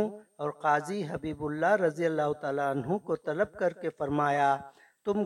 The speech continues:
گواہ رہو کہ بی بی بون رضی اللہ تعالیٰ عنہ اپنی ذات کو خدا کے لیے بندے کے حوالے کی ہیں۔ بی بی رضی اللہ تعالیٰ عنہ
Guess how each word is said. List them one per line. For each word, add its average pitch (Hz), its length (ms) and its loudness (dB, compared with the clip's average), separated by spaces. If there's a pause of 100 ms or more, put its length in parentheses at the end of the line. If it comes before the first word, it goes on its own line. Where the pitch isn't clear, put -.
گواہ 160 440 8
رہو 151 560 4 (240)
کہ 165 100 -4
بی 156 220 -4
بی 185 180 -6
بون 170 560 6 (300)
رضی 156 320 2
اللہ 165 360 8 (100)
تعالیٰ 156 340 4
عنہ 156 460 0 (400)
اپنی 170 500 2
ذات 147 540 4
کو 196 140 0
خدا 160 420 4
کے 170 220 -4
لیے 170 400 -2 (380)
بندے 147 380 0
کے 185 140 -4
حوالے 147 560 4
کی 170 280 -4
ہیں۔ 135 240 -4 (380)
بی 151 220 -4
بی 214 200 4
رضی 160 320 2
اللہ 160 280 4 (100)
تعالیٰ 147 320 4
عنہ 147 260 0